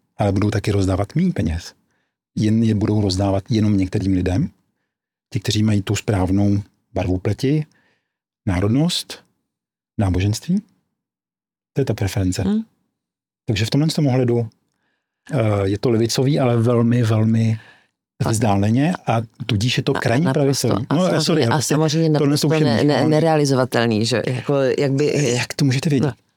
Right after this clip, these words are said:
Speaker 2: A jak by to jako udělali? Jako, jako já bych třeba například, protože jsem, že mám dvojí občanství, tak bych
Speaker 1: Já
Speaker 2: řekl,
Speaker 1: taky.
Speaker 2: "Vá-, vá-, vám ne", jako,
Speaker 1: No, no,
Speaker 2: ale,
Speaker 1: ne,
Speaker 2: ale, ale
Speaker 1: ale,
Speaker 2: hned by se řeklo, ale to je, to je
Speaker 1: ale
Speaker 2: proti
Speaker 1: už
Speaker 2: konstituci, že jo? Takže bys to nemohli udělat.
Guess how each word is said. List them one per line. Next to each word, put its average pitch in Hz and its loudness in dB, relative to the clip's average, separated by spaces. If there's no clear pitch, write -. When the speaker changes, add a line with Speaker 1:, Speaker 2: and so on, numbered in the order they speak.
Speaker 2:
A 185 -2
jak 175 0
by 160 -2
to - -4
jako 165 -2
udělali? 185 0
Jako, 151 -2
jako 160 -4
já 160 0
bych 151 -4
třeba 175 -2
například, 160 -4
protože 160 -4
jsem, 156 0
že 151 -2
mám 156 0
dvojí 151 0
občanství, - -2
tak 151 0
bych 143 0
Speaker 1:
Já 131 0
Speaker 2:
řekl, 143 0
Speaker 1:
taky. 143 0
Speaker 2:
"Vá-, 156 0
vá-, 151 -2
vám 160 2
ne", 160 0
jako, 151 -2
Speaker 1:
No, 156 -2
no, 196 0
Speaker 2:
ale, 180 2
Speaker 1:
ne, 180 2
Speaker 2:
ale, - 0
ale 175 0
Speaker 1:
ale, 170 0
Speaker 2:
hned 175 0
by 147 2
se 196 -2
řeklo, 190 -2
ale 175 0
to 170 -2
je, 180 0
to 175 -2
je - 2
Speaker 1:
ale - 0
Speaker 2:
proti - 0
Speaker 1:
už 165 -4
Speaker 2:
konstituci, 147 -2
že 131 -2
jo? 110 -2
Takže 160 0
bys 160 0
to 170 0
nemohli 160 2
udělat. 117 0